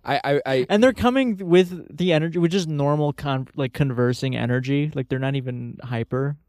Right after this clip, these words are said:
Speaker 2: They're just
Speaker 1: Yeah,
Speaker 2: they
Speaker 1: they're
Speaker 2: need that much coffee to just be like, "Yeah, how's it going today? You good?"
Speaker 1: They're having that recklessly honest conversation about the weather, dude.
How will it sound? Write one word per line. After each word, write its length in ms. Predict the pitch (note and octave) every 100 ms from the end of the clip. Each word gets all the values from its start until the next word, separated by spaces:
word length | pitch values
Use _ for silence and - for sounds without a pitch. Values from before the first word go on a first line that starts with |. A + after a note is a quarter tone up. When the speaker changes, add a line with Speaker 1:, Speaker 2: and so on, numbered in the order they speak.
| _
Speaker 2:
They're 120 | - E3
just 380 | G3 - - -
Speaker 1:
Yeah, 340 | F#3 F#3 E3+
Speaker 2:
they 180 | E3+ A#3+
Speaker 1:
they're 80 | B3+
Speaker 2:
need 220 | C4+ G3
that 180 | F#3+ G3+
much 220 | G3+ -
coffee 440 | F3 D#3 D#3 F#3+
to 100 | E3+
just 220 | D#3 D3+ -
be 100 | D3+
like, 300 | C3 B2 - _ _ _ _ _ _ _ _ _ _ _ -
"Yeah, 140 | C3+ C3
how's 160 | B2
it 40 | B2+
going 240 | B2+ B2
today? 360 | B2 C#3 B2+ C3 -
You 120 | D#3+ E3
good?" 340 | D3 D#3 E3+
Speaker 1:
They're 180 | D3+ F#3
having 440 | F#3+ G3+ F#3 F3 D#3
that 200 | D3+ C3
recklessly 680 | C3+ C#3 - D#3 - C#3+ B2+
honest 360 | B2 B2+ A#2
conversation 800 | - B2 A#2+ A2 - G#2+ G2+ G#2+
about 260 | F#2+ F#2 F2+
the 80 | E2+
weather, 360 | F2+ E2+ E2
dude. 300 | D#2+ E2 E2+